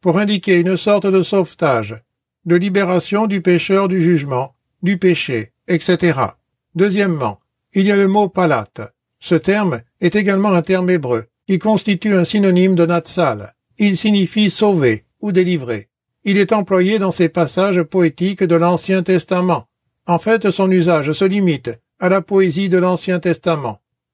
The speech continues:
Vous le trouvez donc très, très souvent dans les psaumes, à quelques autres occasions, dans des endroits où la poésie est intégrée dans l'Ancien Testament. Il signifie, une fois encore, délivrer ou délivrance,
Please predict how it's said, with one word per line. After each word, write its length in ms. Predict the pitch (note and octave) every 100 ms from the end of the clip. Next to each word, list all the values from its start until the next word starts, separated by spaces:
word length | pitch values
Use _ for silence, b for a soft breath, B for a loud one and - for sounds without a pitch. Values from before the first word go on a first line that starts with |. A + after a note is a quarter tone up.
| -
Vous 100 | G3
le 120 | G#3
trouvez 320 | G3 G3+ F#3+
donc 400 | F#3+ G3 F3+ F3+
très, 260 | - F#3+ D#3+
très 220 | - G3+
souvent 340 | G#3+ F#3+ F3
dans 120 | E3
les 120 | F3+ E3+
psaumes, 480 | - F#3+ C3 G2 G2+ _ -
à 120 | E3+
quelques 440 | E3 G3+ F#3+ F#3 E3+
autres 200 | G3+ F#3
occasions, 560 | F#3 F#3 D#3+ E3+ E3+ - _ -
dans 120 | F3
des 160 | F#3 F3+
endroits 420 | G3 E3+ D#3+ C3+
où 120 | - F#3
la 140 | F#3
poésie 440 | - G3 F#3 F3
est 160 | F#3 E3+
intégrée 520 | F#3 F#3 D#3+ D#3 E3
dans 120 | D#3+
l'Ancien 360 | D#3+ E3 D#3 E3+
Testament. 640 | E3 E3 - E3 E3+ - _ _ _ _ -
Il 180 | G3
signifie, 640 | F3+ G#3+ G3 E3+ F3+ F#3 F#3 _ -
une 140 | G3+
fois 200 | F3+ G3+
encore, 520 | F#3 - E3+ B2 G#2 G#2+ _ _ _ -
délivrer 640 | F#3 G3+ F3+ C3+ A2+ - _
ou 100 | - F#3+
délivrance, 680 | G3 G3 E3 C#3+ F#2 -